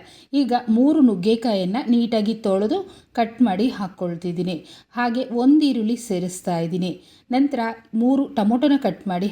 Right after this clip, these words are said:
ಹಾಕ್ತಿದ್ದೀನಿ. ಆದಷ್ಟು ನಾಟಿ ಟೊಮೊಟೊ ಹಾಕ್ಕೊಳ್ಳಿ. ನಂತರ ಕಪ್ಪು ಬದನೆಕಾಯಿ ಮೂರು ಹಾಕ್ಕೊಳ್ತಾ ಇದ್ದೀನಿ. ಬಿಳಿ ಬದನೆಕಾಯಿ ಹಾಕಿದ್ರೆ ಸ್ವಲ್ಪ ಸಪ್ಪೆ ಬರುತ್ತೆ, ಅದರಿಂದ ನಾನು ಕಪ್ಪು ಬದನೆಕಾಯನ್ನೇ ಹಾಕ್ಕೊಂಡಿದ್ದೀನಿ. ಇಷ್ಟೇ ಫ್ರೆಂಡ್ಸ್, ನಾನು ತರಕಾರಿ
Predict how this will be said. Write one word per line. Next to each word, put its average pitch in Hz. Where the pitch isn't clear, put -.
ಹಾಕ್ತಿದ್ದೀನಿ. 190
ಆದಷ್ಟು 233
ನಾಟಿ 220
ಟೊಮೊಟೊ 180
ಹಾಕ್ಕೊಳ್ಳಿ. 175
ನಂತರ 202
ಕಪ್ಪು 285
ಬದನೆಕಾಯಿ 202
ಮೂರು 262
ಹಾಕ್ಕೊಳ್ತಾ 185
ಇದ್ದೀನಿ. 175
ಬಿಳಿ 254
ಬದನೆಕಾಯಿ 277
ಹಾಕಿದ್ರೆ 220
ಸ್ವಲ್ಪ 190
ಸಪ್ಪೆ 208
ಬರುತ್ತೆ, 170
ಅದರಿಂದ 277
ನಾನು 214
ಕಪ್ಪು 226
ಬದನೆಕಾಯನ್ನೇ 175
ಹಾಕ್ಕೊಂಡಿದ್ದೀನಿ. 170
ಇಷ್ಟೇ 339
ಫ್ರೆಂಡ್ಸ್, 233
ನಾನು 185
ತರಕಾರಿ 185